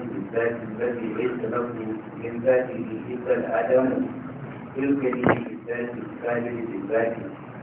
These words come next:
الذي بناؤه وقدرته وملكه وجوده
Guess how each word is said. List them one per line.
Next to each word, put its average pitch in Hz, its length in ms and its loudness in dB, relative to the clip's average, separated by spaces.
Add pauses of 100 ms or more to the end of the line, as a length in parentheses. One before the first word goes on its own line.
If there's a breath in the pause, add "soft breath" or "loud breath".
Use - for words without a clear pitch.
(320)
الذي 117 580 2
بناؤه 113 460 2
وقدرته 113 840 -4 (160)
وملكه 117 640 -2 (100)
وجوده 120 720 -2